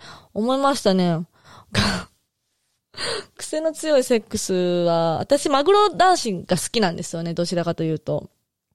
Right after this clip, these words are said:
チンコさえ固く立たしてくれれば、何でもできちゃうんで、こっちは。<laughs> あの、チンコが立たなかったらもう何もできないんですよ。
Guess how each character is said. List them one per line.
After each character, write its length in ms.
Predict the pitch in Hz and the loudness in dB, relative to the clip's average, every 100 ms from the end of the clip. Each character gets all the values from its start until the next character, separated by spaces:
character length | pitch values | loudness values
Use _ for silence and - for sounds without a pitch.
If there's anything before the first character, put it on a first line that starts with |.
| _ _ _ _ | _ _ _ _
チ 180 | - 359 | 0 0
ン 80 | - | 2
コ 140 | 214 | 2
さ 160 | 226 202 | 4 4
え 100 | - - | 2 -4
固 260 | 202 208 | 0 0
く 360 | 202 196 190 - _ _ _ _ _ - - _ | 2 2 2 0 _ _ _ _ _ -20 -20 _
立 100 | 202 | -2
た 140 | 214 | 0
し 80 | - | 0
て 80 | 180 | 0
く 140 | - | 2
れ 80 | 196 | 4
れ 120 | 208 | 4
ば、 400 | 180 165 156 160 - _ _ | 4 2 2 -4 -12 _ _
何 220 | 233 339 | 2 4
で 60 | 392 | 4
も 100 | 370 | 4
で 100 | 381 | 2
き 80 | - | 2
ち 80 | |
ゃ 60 | 214 | 2
う 40 | |
ん 60 | 175 | 2
で、 100 | 165 | 0
こ 100 | 175 | -4
っ 40 | |
ち 160 | 170 - | -2 -2
は。 140 | - - _ | -4 -6 _
<laughs> 960 | - - - - - 269 285 - - - | -12 -6 -6 -2 0 2 0 0 -6 0
あ 60 | 208 | 0
の、 180 | 190 - - - - | 0 -2 -14 -14 -8
チ 140 | - 784 719 | -8 -8 0
ン 40 | |
コ 100 | 311 | 2
が 80 | 233 | 4
立 120 | 233 | 4
た 60 | 233 | 6
な 160 | 247 | 4
か 80 | 214 | 2
っ 100 | 196 | 0
た 100 | - | 0
ら 100 | 185 | 2
も 120 | 226 | 4
う 40 | 277 | 4
何 160 | 233 | 4
も 60 | 415 554 | 4 6
で 100 | 554 554 | 4 4
き 100 | 523 | 2
な 80 | |
い 60 | 311 | 2
ん 40 | |
で 20 | 233 | 2
す 160 | - | -2
よ。 200 | 170 202 | -4 -4